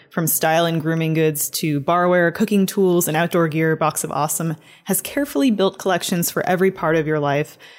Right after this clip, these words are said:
And I mean it, there's a collection where it's just a really, really nice travel bag. There's sh-, shaving collections, or if you wanna make a really cool cocktail, you can get a, a custom, you know, decanter set. Like, it's,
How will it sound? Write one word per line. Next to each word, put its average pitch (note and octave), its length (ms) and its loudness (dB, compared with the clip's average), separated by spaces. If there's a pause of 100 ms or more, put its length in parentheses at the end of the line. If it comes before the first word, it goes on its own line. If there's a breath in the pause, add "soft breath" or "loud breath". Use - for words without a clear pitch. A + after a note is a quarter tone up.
(160 loud breath)
And F#3+ 80 0
I G3+ 80 2
mean G3+ 160 4
it, F#3 100 0
there's F#3 320 2
a F3 160 2
collection F3 400 -2
where D#3+ 80 0
it's - 160 -2
just D#3 300 -2
a D#3+ 40 0
really, D#3+ 220 2
really D#3+ 240 2
nice D3+ 300 -2
travel F3+ 400 0
bag. C#3 400 0
There's C#3+ 320 0
sh-, - 80 -8 (320 loud breath)
shaving A#3 420 2
collections, E3 840 -2
or E3 360 0
if - 140 -6
you E3+ 120 0
wanna E3+ 220 0
make E3 240 -2
a E3 60 0
really E3 180 2
cool F3+ 180 -2
cocktail, F#3 540 0
you D#3+ 120 0
can E3 160 -6
get D#3+ 280 0 (520 soft breath)
a, E3 360 2
a D#3 340 0 (580)
custom, F3 680 -2 (320)
you F#3+ 100 -6
know, D3+ 260 -4 (640)
decanter G#3 420 0
set. D3 380 0
Like, D#3 140 2
it's, - 420 -4